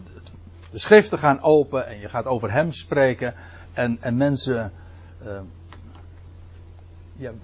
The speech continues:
schatten dat ook naar waarde in en een, dat, dat resoneert en zegt amen. Dan is daar meteen die geestelijke eenheid. Dat is niet iets wat een, dat kan geen instituut maken. Dat is geen ge-, dat is geen geestelijke eenheid, dat is gewoon een administratieve eenheid.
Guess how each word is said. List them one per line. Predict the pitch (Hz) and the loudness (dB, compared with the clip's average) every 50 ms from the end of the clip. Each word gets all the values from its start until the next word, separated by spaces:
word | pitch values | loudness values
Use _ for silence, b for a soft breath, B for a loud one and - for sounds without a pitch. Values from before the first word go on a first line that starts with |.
| 131 | -16
schatten | 123 113 - - - - 165 - 160 143 | -14 -10 -10 -8 -8 -8 -6 -6 -4 -2
dat | 127 139 127 - | -2 -2 -2 -2
ook | 147 127 - | -4 -6 -4
naar | 131 107 95 | -4 -4 -2
waarde | 92 117 117 107 101 107 107 | -2 -2 0 -2 -2 -2 -4
in | 147 147 156 139 | -4 -4 -4 -4
en | 127 117 | -6 -6
een, | 107 101 101 101 B B B B B B B B B - | -6 -8 -10 -12 B B B B B B B B B -10
dat, | 113 98 82 | -10 -8 -6
dat | - 101 - | -6 -6 -4
resoneert | - 107 117 110 - 104 98 107 131 143 151 151 147 - | 0 0 0 0 -2 -4 -2 0 2 4 4 4 2 0
en | - 127 123 113 107 98 92 87 - - - - - | -4 -6 -4 -4 -4 -6 -12 -16 -20 -20 -20 -20 -20
zegt | - - 127 123 113 - - - - | -12 -8 2 4 4 4 4 0 -6
amen. | - 143 147 147 147 143 123 101 92 95 | -4 -2 -2 0 0 0 -2 -2 -4 -6
Dan | 113 139 165 | -6 -6 -6
is | 170 190 180 | -4 -4 0
daar | - 202 180 | 2 2 2
meteen | 170 160 - 214 214 220 202 | 2 0 0 0 0 0 0
die | 175 190 190 175 - - - - - | -2 -2 -4 -6 -8 -12 -18 -20 -20
geestelijke | - - - - - 226 240 247 226 - - - - 220 214 208 202 175 - 196 185 175 156 b b b b b - | -20 -18 -12 -4 -2 0 0 0 -2 -4 -8 -8 -6 -6 -6 -4 -6 -6 -4 -4 -6 -6 -8 b b b b b -12
eenheid. | - 175 165 151 139 113 92 104 98 85 - - - - - - - - - - - - | -6 -4 -2 -2 -2 -2 -2 -4 -4 -4 -6 -10 -14 -18 -18 -18 -20 -20 -20 -20 -20 -12
Dat | - 147 147 | -8 -8 -4
is | 147 | -2
niet | 170 190 180 | -2 -4 -4
iets | 196 190 151 | -4 -6 -2
wat | 151 165 160 156 | 0 0 0 0
een, | 151 135 B B B B | 0 -6 B B B B
dat | - 147 - | -8 -4 0
kan | - 190 170 | 0 2 2
geen | - 175 170 | 0 -2 -4
instituut | 190 180 165 127 - - 143 113 - 226 262 254 | -2 -2 -2 -2 -4 -6 -8 -6 -6 -6 -6 -4
maken. | - 139 113 101 101 - 190 220 233 b b b b b b b b b b b b - - - - | -2 -2 -2 -2 -2 -4 -6 -8 -8 b b b b b b b b b b b b -20 -20 -12 -8
Dat | 127 117 | -8 -6
is | - | -6
geen | - 113 - | -8 -10 -8
ge-, | - - 160 202 214 - | -2 2 2 2 2 2
dat | 127 165 185 180 | 2 0 0 0
is | 143 110 - | -2 -8 -8
geen | - 120 110 104 | -8 -8 -8 -8
geestelijke | - - 202 226 240 - - 160 131 107 104 | 0 4 4 4 4 4 0 -2 -2 -2 -4
eenheid, | 95 95 101 113 147 156 | -4 -4 -2 -2 -2 -2
dat | 123 95 | -2 -4
is | 87 - | -4 -2
gewoon | 120 117 123 | 0 0 0
een | 139 | 0
administratieve | 143 - 139 - - 151 151 151 147 139 123 165 151 151 190 190 160 156 | -2 -4 -4 -4 -4 -4 -2 -2 -4 -4 -4 -4 -2 0 0 0 0 0
eenheid. | 131 120 104 95 90 87 - - - - - | -2 -2 -2 -4 -6 -10 -12 -14 -16 -20 -20